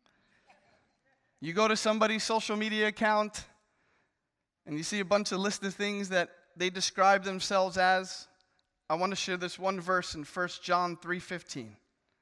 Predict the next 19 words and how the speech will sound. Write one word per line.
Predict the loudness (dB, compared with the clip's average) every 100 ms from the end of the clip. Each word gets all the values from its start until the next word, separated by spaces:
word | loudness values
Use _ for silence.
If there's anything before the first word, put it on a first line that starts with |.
| _ _ _ _ _
"If | -4 -2 -2
you | -2
hate | 2 2 2 -2
each | -6 -4
other," | -4 -4 -8 -14 _ _ _ _ _ _ _ _ _ _ _ _ _ _ _ _ _ _ -12
'cause | -10 -6
there's | -2 -2 -4 -10 -16 -20 _ _ _ _ _ -6
Christian | -4 -2 -4 -6 -4
Republicans | -4 -2 0 -2 -4 -6 -4
that | -4
are | -2
hating | -2 -4 -6 -8
Christian | -6 -6 -6 -8
Democrats, | -4 -4 -4 0 0 0 -4 -16 -20 -20 _ _ _ _ _ _ _ _ _ _ _ _ _ _ -10
and | -6 -4
they're | -2
hating | 0 0 -2 -4
each | -6
other. | -6 -8 -10